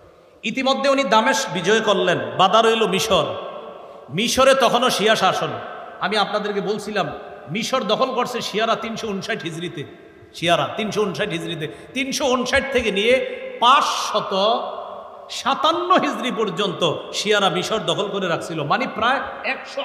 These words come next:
আটানব্বই বছর শিয়ারা মিশর শাসন করছে, একশো আটানব্বই বছর। আচ্ছা, যাই হোক, মূল বিষয়টা বলি। পাঁচশো আটচল্লিশ হিজরিতে নুরউদ্দিন রহমতুল্লাহ আলাইহি দেখলেন, বাধা শুধু কি মিশর। এখন তিনি চিন্তা করলেন, মিশরের উপর দিয়ে কি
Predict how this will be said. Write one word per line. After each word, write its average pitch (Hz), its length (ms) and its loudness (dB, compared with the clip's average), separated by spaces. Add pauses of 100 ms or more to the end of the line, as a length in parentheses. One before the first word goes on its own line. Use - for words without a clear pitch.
আটানব্বই 220 800 -8
বছর 220 360 -4 (200)
শিয়ারা 208 340 -2
মিশর 185 320 -6 (320)
শাসন 160 340 -6
করছে, - 340 -16 (580)
একশো 170 220 -8
আটানব্বই 160 440 -8
বছর। 123 240 -16 (1120)
আচ্ছা, 156 180 -4
যাই 170 140 2
হোক, 147 100 0 (120)
মূল 180 140 -2
বিষয়টা 190 300 -2
বলি। 147 220 -4 (840)
পাঁচশো 233 300 4
আটচল্লিশ 277 520 0
হিজরিতে 269 540 0 (600)
নুরউদ্দিন 254 500 -2
রহমতুল্লাহ 254 520 0
আলাইহি 254 180 2
দেখলেন, 247 340 -2
বাধা 214 340 4
শুধু 254 260 -4
কি 254 140 -4
মিশর। 202 300 -2 (760)
এখন 254 300 2
তিনি 254 140 0
চিন্তা 247 320 0
করলেন, 214 300 0
মিশরের 240 640 0
উপর 220 200 0
দিয়ে 214 200 -4
কি 988 320 8